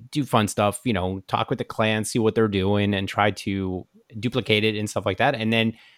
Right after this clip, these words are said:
once you're done and you say, "Okay, I think I did what I can," you're done for the day. Like, you're cool. Or you can go back later on and say, "Okay, well, maybe I'll try this one again here or there." But other than that, you're done.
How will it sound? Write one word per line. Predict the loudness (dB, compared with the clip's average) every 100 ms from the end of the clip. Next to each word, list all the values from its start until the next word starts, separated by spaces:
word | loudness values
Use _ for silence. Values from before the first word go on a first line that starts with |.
| _ _ _ _ _ _ _
once | 2 4 4
you're | 6
done | 6 6
and | 4
you | 2
say, | -2 2 6 8 6
"Okay, | 2 4 4 4
I | 0 0
think | 2 2
I |
did | 4 4 4
what | 4
I | 2
can," | 2 2 4 4 2 -2 _ _ _ _ _
you're | 6 8
done | 8
for | 4 -4
the |
day. | -4 -6 -8 -14 _
Like, | -8 -6 -6 _ -4
you're | -4
cool. | 0 0 2
Or | 4 4
you | 4 2
can | 0
go | 0
back | 2 2 0 -2
later | -2 -2
on | -2 -4
and | -6
say, | -8
"Okay, | -8 -8
well, | -4
maybe | -2 4 6
I'll | 6
try | 6 2
this | 2 -2 -4
one | -6 -6
again | -8 -8 -8 -8 -12 _ _ _ _ _ _
here | -12 -4 -2
or | 0
there." | 0 0 -2 -4 -12 _ _ _ _ -2
But | 0
other | 2 0
than | 0 0
that, | 2 0 -2
you're | -4 -4
done. | -4 -4 -4 -6 -8